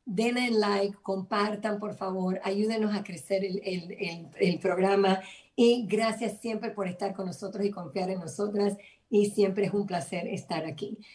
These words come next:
Entonces, cuídense mucho y nos vamos a ver entonces el próximo martes. Y cuídense. Chao.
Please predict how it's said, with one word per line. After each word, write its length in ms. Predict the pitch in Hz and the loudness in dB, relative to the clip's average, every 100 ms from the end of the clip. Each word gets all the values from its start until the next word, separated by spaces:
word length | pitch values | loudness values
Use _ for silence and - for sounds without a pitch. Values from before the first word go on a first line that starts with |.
| _ | _
Entonces, 580 | 196 190 190 185 202 190 | -4 0 4 4 4 2
cuídense 440 | - 226 233 233 208 | 4 6 6 6 4
mucho 340 | 233 233 254 | 4 4 2
y 80 | 220 | 4
nos 160 | 196 | 2
vamos 240 | 190 202 214 | 2 0 0
a 40 | |
ver 120 | 190 190 | 0 -2
entonces 380 | 185 190 208 | -4 -6 -6
el 100 | 185 | -6
próximo 460 | - 220 226 226 202 | -6 -4 -4 -2 -2
martes. 520 | 202 240 240 254 254 - _ - - | 0 -2 -4 -6 -6 -8 _ -18 -10
Y 400 | - 226 220 392 - | -2 0 0 -2 -8
cuídense. 440 | 190 185 170 143 - _ - | -6 -6 -6 -12 -18 _ -10
Chao. 160 | - | -10